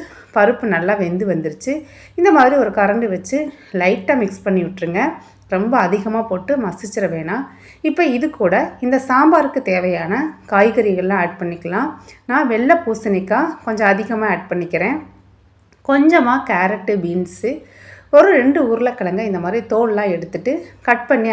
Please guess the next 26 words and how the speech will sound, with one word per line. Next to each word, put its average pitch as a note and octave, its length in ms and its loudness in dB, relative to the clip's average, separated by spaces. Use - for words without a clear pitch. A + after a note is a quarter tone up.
அதையும் F3+ 320 0
ஆட் - 200 -10
பண்ணிக்கிறேன். F3 460 -4
பாருங்க, F#3+ 300 2
இப்போ C4+ 140 0
நம்ம D#3+ 200 -4
காய்கறி F#3+ 340 2
எல்லாமே F3 280 -2
சேர்த்தாச்சு. E3 440 -4
மசாலா G3+ 420 0
ஆட் E3+ 160 -8
பண்ணிக்கலாம். F3 460 -4
ஒன்றரை F#4+ 340 6
ஸ்பூன் C4+ 280 -2
அளவுக்கு F#3 400 -4
மல்லித்தூள் A3+ 480 0
ஆட் D#3+ 180 -4
பண்ணிக்கோங்க. E3+ 440 -6
இது F#4+ 120 6
கூட G#3+ 160 4
ஒரு A#3 120 4
அரை A3+ 240 6
ஸ்பூன் E4+ 260 4
அளவுக்கு F#3 360 2
மிளகாய்த்தூள் A3 580 2
சேர்த்துக்கலாம். F3 540 -4